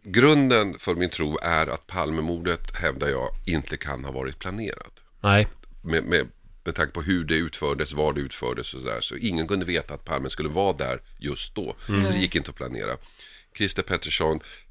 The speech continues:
Speaker 1: passar ju in och han befann sig i krokarna bevisligen. Det finns en annan Christer,
Speaker 3: Mm.
Speaker 1: eh, som, eh, eh, bodde i närheten, som var Palmehatare,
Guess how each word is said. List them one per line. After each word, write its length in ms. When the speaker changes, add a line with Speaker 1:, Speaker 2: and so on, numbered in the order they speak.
Speaker 1:
passar 280
ju 100
in 320
och 80
han 220
befann 280
sig 160
i 20
krokarna 460
bevisligen. 640
Det 80
finns 260
en 100
annan 300
Christer, 380
Speaker 3:
Mm. 360
Speaker 1:
eh, 460
som, 500
eh, 280
eh, 800
bodde 640
i 80
närheten, 720
som 320
var 240
Palmehatare, 1000